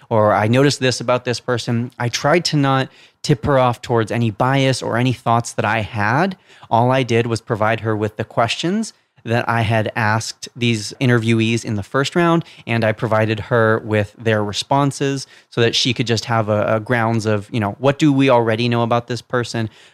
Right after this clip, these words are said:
What do we not know? What might she want to know that I forgot to ask? Things like that. Then, following the third and final interview for my new potential virtual assistant,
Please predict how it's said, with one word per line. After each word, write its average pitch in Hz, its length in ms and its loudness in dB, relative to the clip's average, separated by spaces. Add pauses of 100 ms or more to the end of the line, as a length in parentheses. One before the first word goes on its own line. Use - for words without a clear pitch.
(100)
What 110 140 -2
do 113 100 -4
we 190 100 -2
not 110 300 0
know? 110 280 2
What 110 220 0
might 110 260 0
she - 280 0
want 139 300 0
to 143 100 -6
know 131 260 0
that 110 120 -2
I 104 120 -2
forgot 135 380 -4
to - 140 -4
ask? 131 440 -4 (320)
Things 113 220 2
like 101 200 0
that. - 220 -2 (640)
Then, 123 440 2
following 113 640 0
the 113 200 2
third 117 360 2
and 110 280 0
final 117 840 0 (320)
interview 120 720 2
for 113 340 2
my 107 200 0
new 113 280 2
potential 123 400 -2
virtual 110 360 -2
assistant, 160 440 -4